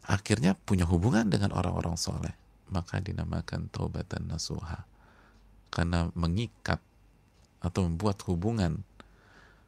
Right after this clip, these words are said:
hamba dengan Allah jadi terikat, kokoh, kuat, apalagi katanya bagus, atau jahitannya oke, jadi kuat banget jahitannya.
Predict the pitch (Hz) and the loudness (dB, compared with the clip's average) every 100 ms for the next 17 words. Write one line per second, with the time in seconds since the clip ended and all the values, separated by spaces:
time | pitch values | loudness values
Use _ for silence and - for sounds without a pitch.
0 | - - 101 92 85 82 85 82 - 101 | -6 0 2 2 0 0 0 -2 0 0
1 | 87 90 - 82 85 - 85 - - - | 0 -2 -2 0 0 -2 -4 -4 -6 -2
2 | 67 - - - _ _ _ _ _ - | -2 -2 -20 -20 _ _ _ _ _ -4
3 | - 120 - - 143 - _ - 123 107 | 4 4 4 0 0 -2 _ -2 4 4
4 | 117 - - 76 95 110 87 98 104 92 | 4 0 0 2 4 4 2 6 6 8
5 | 87 87 101 92 95 90 90 95 98 - | 6 4 0 2 4 6 8 8 8 6
6 | 95 - 98 82 - 104 98 92 92 104 | 2 2 4 4 4 4 6 4 4 4
7 | - 90 - 90 101 | 2 2 2 2 0